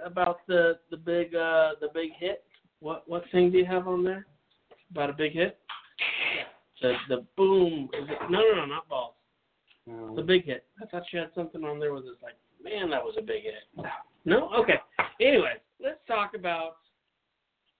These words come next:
Speaker 1: my Packers. Let, let's start there.
Speaker 2: Okay.
Speaker 1: Fifty-eight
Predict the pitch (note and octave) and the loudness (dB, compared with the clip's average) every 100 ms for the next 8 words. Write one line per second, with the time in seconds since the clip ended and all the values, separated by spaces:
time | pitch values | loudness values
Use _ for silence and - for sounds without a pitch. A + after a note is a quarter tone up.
0 | _ _ D3+ C#3+ C#3 A#2+ - _ _ _ | _ _ -16 -14 -14 -16 -20 _ _ _
1 | _ _ _ _ _ _ _ _ _ _ | _ _ _ _ _ _ _ _ _ _
2 | _ F3+ F3+ G#3+ F#3 - E3 - A2 - | _ -10 -8 -6 -6 -4 -6 -6 -14 -16
3 | _ _ _ _ _ _ - D3 A3 C4 | _ _ _ _ _ _ -6 -2 0 2
4 | C#4+ - _ _ _ _ _ _ _ _ | 0 -4 _ _ _ _ _ _ _ _
5 | _ - A#3 A#3+ C4+ A#3+ G3 F#3 | _ 0 0 -2 -10 -6 -4 -4